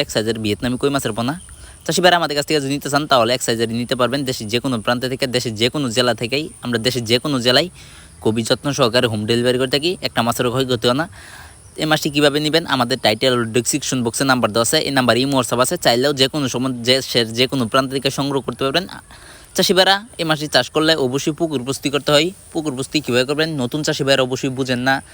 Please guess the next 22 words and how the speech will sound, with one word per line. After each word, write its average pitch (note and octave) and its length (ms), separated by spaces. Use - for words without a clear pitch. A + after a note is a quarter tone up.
পুরান D#3+ 220
চাষী D3 200
ভাইরা C3 180
অবশ্যই B2+ 300
বুঝেন। B2+ 240
নতুন D#3+ 200
চাষী C#3+ 220
ভাইদের B2+ 220
বলতাছি, C3 340
পুকুর C#3 220
প্রস্তুতি C3+ 240
কীভাবে A#2+ 200
করবেন? C#3+ 220
সামান্য B2 240
একটু A#2+ 140
বলে C3 200
দিই, C#3+ 160
চারদিকে A#2 360
ময়লা B2+ 200
আবর্জনা B2+ 300
থেকে A#2 180
সাফ G#2+ 100